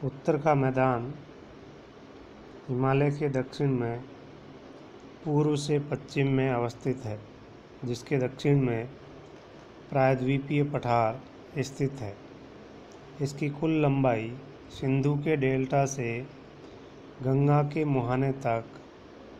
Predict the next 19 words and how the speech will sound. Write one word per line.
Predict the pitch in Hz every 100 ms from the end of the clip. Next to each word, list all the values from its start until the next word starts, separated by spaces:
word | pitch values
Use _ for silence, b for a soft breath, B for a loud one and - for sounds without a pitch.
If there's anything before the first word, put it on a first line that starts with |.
| - - - - - - - - - - - -
तीन | 143
हजार | 139 135 139 131
दो | 131 131
सौ | 135 131
किलोमीटर | 131 127 127 127 123
है, | 110 107 - - - - - - - -
लेकिन | 120 120 - 147 143 147 - - - - - - - - - - - - -
रावी | 127 131 135 147
सतलज | 143 139 139 139 139
के | 139 131 139 139
किनारों | - 135 135 139 139
से | 139 135
लेकर | 117 113 139 120 123 135 - - - - - - - - - -
गंगा | 131 131 139 147
के | 147 147
डेल्टा | 135 131 135 139 135
तक | - 120 117 - - - 143
इसकी | 143 - 143
लंबाई | 135 123 123 123 113